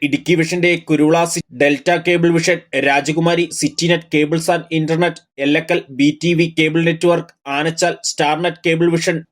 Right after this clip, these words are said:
തുടങ്ങിയ നെറ്റ്വർക്കുകളിൽ കെ ഫോൺ വിതരണം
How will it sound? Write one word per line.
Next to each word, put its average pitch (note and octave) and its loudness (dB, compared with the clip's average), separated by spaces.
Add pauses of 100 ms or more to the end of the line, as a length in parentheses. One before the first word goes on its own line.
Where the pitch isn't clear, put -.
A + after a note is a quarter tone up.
(140)
തുടങ്ങിയ E3+ 2
നെറ്റ്വർക്കുകളിൽ E3+ 2 (140)
കെ D3+ 4
ഫോൺ F3 -2
വിതരണം E3+ 0